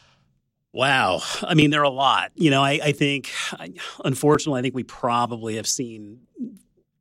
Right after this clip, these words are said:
Tiger Woods' day, his best days are probably behind him. Uh, just injuries, I think, have caught up with him.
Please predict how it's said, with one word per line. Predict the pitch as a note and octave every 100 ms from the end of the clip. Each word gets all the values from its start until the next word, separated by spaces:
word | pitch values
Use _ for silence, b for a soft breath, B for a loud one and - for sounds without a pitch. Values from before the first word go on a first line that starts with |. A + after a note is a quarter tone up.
| _ -
Tiger | A#2+ A2+ G#2+
Woods' | G#2+ G#2+ G2 - - _ _
day, | - G#2+ G#2+
his | A#2+ A#2+
best | A2+ -
days | A2+ F2+
are |
probably | - G#2+ G2+ G2+ G#2
behind | E2+ F2+ F2
him. | E2
Uh, | G2+ A#2
just | A#2+ -
injuries, | A#2 G2+ G2+ F#2+
I |
think, | F#2+ F#2+
have | -
caught | G2+
up | F#2+ G2 _ B B B
with | A2
him. | G#2